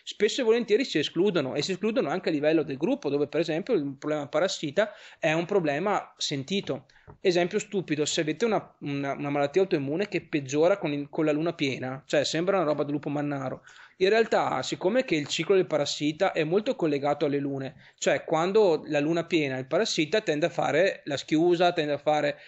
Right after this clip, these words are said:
il, il cambiamento di ciclo vitale e quindi la sintomatologia peggiora proprio con il ciclo lunare. Quindi se vedete che vostra psoriasi peggiora con i giorni di lu-, delle lune, potreste pensare che il problema sia un parassita non, non, non diagnosticato.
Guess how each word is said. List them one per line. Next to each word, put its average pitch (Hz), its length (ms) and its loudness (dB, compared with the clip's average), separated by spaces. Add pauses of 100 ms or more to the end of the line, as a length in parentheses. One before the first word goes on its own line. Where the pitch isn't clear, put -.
(120)
il, 147 340 2
il 151 120 -2
cambiamento 160 520 0
di 151 60 -6
ciclo 156 200 -2
vitale 165 560 0
e 214 140 -4
quindi 143 540 -2
la 139 140 -6
sintomatologia 165 1120 -2 (400)
peggiora 214 540 4
proprio 214 840 2
con 202 160 0
il 202 80 -4
ciclo 196 260 2
lunare. 143 600 0 (880)
Quindi 214 260 2
se 202 160 2
vedete 226 320 4
che 170 100 0
vostra 165 280 0
psoriasi 170 640 -2
peggiora 147 480 0
con 151 160 -2
i 147 40 -4
giorni 147 280 0
di 151 100 -2
lu-, 147 260 -2
delle 151 200 0
lune, 143 540 -2 (360)
potreste 254 440 2
pensare 240 520 0
che 196 80 2
il 196 60 4
problema 220 300 0
sia 208 160 0
un 208 80 -2
parassita 208 440 0
non, 156 300 -2
non, 160 280 -2
non 165 140 -4
diagnosticato. 151 840 -4